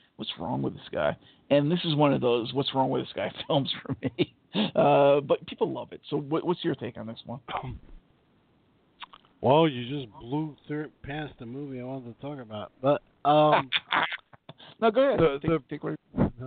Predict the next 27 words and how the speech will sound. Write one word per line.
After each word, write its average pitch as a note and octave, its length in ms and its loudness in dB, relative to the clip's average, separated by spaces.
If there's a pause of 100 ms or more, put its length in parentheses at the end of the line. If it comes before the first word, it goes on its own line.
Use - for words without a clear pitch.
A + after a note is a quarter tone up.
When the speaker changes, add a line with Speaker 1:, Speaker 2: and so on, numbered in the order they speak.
(200)
Speaker 2:
it's - 140 -18
all A#2+ 80 -20
right. G2 180 -16
It's F#2+ 260 -20
fine. G2 160 -20 (720)
Uh, D3 320 6
The D#3 100 -2
Brood, B3 420 -8 (540)
yeah, A3+ 480 4
you G#3+ 180 -4
know, A#3 160 -6
I D#3+ 160 -10
don't F3+ 300 -12
like E3+ 260 -8 (160)
it. G#3 360 -4
I C3 60 -12
never D3+ 300 -8
did. C3 460 -2 (720)
I D3 140 4
actually F#3 460 2
like C#3 220 -12 (180)
Rabid C#3 360 -4 (340)
more B2+ 120 -16
than C3 100 -14
I C3 160 -8
like B2 300 -8
this A#2+ 140 -14